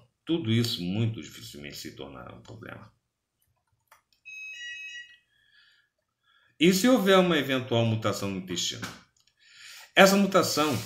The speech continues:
em casos extremamente raros e durante o processo de replicação da cepa enfraquecida no intestino, pode se tornar violenta e comprometer o indivíduo que recebeu a O P V,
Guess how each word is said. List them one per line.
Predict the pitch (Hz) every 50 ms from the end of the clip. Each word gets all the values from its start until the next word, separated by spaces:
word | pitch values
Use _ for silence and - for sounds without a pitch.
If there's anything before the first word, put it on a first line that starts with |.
| - - - -
em | - 127 120 113
casos | 113 123 120 120 107 101
extremamente | 98 - - 113 120 113 104 101 98 92 - 92
raros | 87 90 98 107 110 101 92 92
e | 95
durante | 92 - 95 95 95 92 -
o | -
processo | - 92 90 - - 92 90 87 -
de | - 87
replicação | 82 92 90 - 95 - - 92 - - 87 87 87 87 - - - - _
da | 90 87 87
cepa | - - 98 95 92 92 90
enfraquecida | 87 - - 92 92 - 92 87 - 92 87
no | 87 87 90
intestino, | 90 - 104 101 - - - 127 131 135 120 - - - - - - _
pode | - 131 135 131
se | - 147
tornar | - - 135 131 127 123 123 120
violenta | 110 120 135 139 139 127 120 120 120 117 117 -
e |
comprometer | - - 110 104 104 120 123 127 135 127 113 113 131 139
o | 156 151
indivíduo | 151 151 147 139 123 104 107 117 123 117 98
que | - - 87
recebeu | 90 87 - - 95 85 90 92 90
a | 90 87
O | 90 -
P | 101 104 104
V, | 90 87 95 101 92 196 -